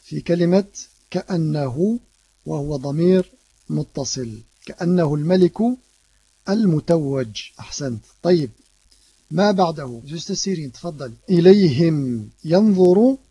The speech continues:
إليهم. يعني كلمة هم، الضمير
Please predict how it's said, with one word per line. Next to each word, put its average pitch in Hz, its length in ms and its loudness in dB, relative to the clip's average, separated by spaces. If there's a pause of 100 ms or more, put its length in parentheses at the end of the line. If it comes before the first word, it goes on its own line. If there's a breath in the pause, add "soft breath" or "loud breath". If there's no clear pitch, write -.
(140)
إليهم. 156 840 -2 (880)
يعني 123 420 -12 (280)
كلمة 156 340 -6 (260)
هم، 180 520 2
الضمير 156 680 2